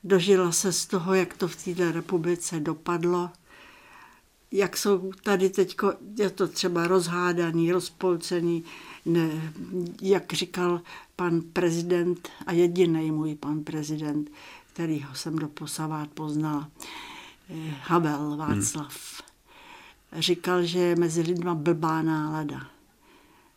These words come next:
Speaker 1: To teď sedí, teď je opravdu hodně blbá nálada. Ale nemějme tu blbou náladu. Věřme pevně, že to dobře dopadne.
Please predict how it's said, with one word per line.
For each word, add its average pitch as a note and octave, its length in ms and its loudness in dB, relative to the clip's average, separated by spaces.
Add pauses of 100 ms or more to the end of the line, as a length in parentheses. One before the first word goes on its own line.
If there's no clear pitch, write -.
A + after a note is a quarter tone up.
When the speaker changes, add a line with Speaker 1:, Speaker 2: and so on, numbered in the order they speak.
(300)
Speaker 1:
To F3 180 2
teď F3+ 440 -2
sedí, D#3+ 640 -2
teď E3+ 240 -4
je E3+ 100 4
opravdu E3+ 680 0
hodně D3 580 2
blbá C3+ 460 -4
nálada. C3+ 640 -8 (760)
Ale D#3+ 400 2 (680)
nemějme E3 580 4
tu D3 160 -6
blbou D3 400 -2
náladu. D3 640 -4 (960)
Věřme G3 480 6
pevně, D#3 600 0 (460)
že F#3+ 160 6
to F#3 220 4
dobře E3 560 4
dopadne. D3+ 720 0